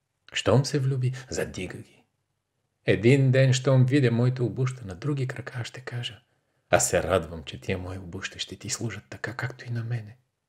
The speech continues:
Ако подам заявление и се оплача, какво ще спечеля?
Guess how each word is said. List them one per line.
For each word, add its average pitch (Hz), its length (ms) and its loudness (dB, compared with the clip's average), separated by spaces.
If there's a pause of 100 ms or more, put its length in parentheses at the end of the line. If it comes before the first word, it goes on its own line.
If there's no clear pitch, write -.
(760)
Ако 151 280 6
подам 170 320 6
заявление 107 500 6
и 78 40 -8
се - 140 -6
оплача, - 340 -4
какво 85 260 0
ще 135 160 -2
спечеля? - 480 -12